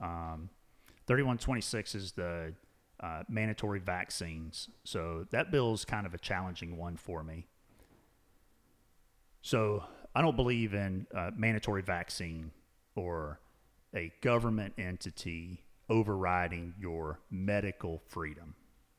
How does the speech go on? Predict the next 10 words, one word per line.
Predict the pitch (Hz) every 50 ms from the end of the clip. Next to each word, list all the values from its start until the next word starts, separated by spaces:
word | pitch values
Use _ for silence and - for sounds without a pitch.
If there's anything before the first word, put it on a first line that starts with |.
| _ _ _ _
So | - - 92 80 80 80 76 76 - - - _ - - - _ _ _ _ _ _ _ _
when | - 101 98
we, | 98 98 95 - - - - -
covid | - 165 160 147 139
nineteen | 123 113 110 101 - - 107 98 95 92
come | - 107 95 90
by, | 82 82 82 82 80 80 82 80 - - - - _ _ _ _ _ _ - - _ _ _ _ _ _ _ _ _ _ _ _ _ _ _ _ _ 101
I | 98
believe | 104 113 110 127 135 123 113 107 - - - - - _ - - - - - -
covid | - 127 127 117 110 113 107 107 110 107